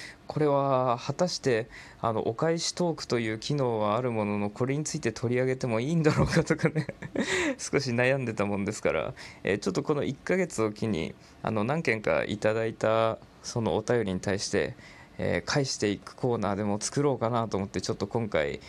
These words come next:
えー、そんなことを試みてるわけです。はい。まあ、あの、き-、最近ちょこちょこ配信なんぞもやってたりするんですけど、そこにあの、先輩のトーカーの方っていうのが、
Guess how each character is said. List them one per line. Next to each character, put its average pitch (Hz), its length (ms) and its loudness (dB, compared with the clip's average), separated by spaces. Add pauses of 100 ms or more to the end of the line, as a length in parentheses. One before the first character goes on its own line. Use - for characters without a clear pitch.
(200)
え 80 140 2
ー、 - 20 -2
そ - 160 -2
ん - 20 2
な 101 80 0
こ 104 100 0
と 90 100 0
を 87 220 -4
試 101 180 0
み 98 120 -2
て 80 140 0
る 76 100 0
わ 85 120 0
け 80 100 -2
で - 140 -4
す。 - 480 -10 (1120)
は - 220 0
い。 143 60 -2 (440)
ま 180 80 6
あ、 151 80 4
あ 139 60 4
の、 127 180 2
き-、 143 260 -2 (300)
最 156 240 0
近 151 180 -2
ち - 80 -4
ょ 170 60 0
こ 151 100 0
ち - 60 -2
ょ 107 60 0
こ 90 100 2
配 131 240 2
信 143 220 -2
な 143 100 2
ん 135 60 -2
ぞ 117 80 0
も 104 60 2
や 101 100 2
っ - 20 -4
て - 120 -12
た 101 100 0
り 95 80 0
す - 120 -6
る 85 60 -2
ん 85 40 -2
で 85 60 0
す - 80 -6
け - 100 -2
ど、 87 200 -2 (300)
そ - 120 -4
こ 127 100 -2
に 123 120 -2
あ 117 60 0
の、 113 220 2
先 131 280 0
輩 123 160 2
の 120 120 0
ト 117 220 0
ー - 40 -6
カ 107 140 4
ー 107 40 0
の 104 100 0
方 101 240 2
っ 98 40 0
て - 140 -2
い - 20 0
う 95 40 0
の 80 60 0
が、 82 320 2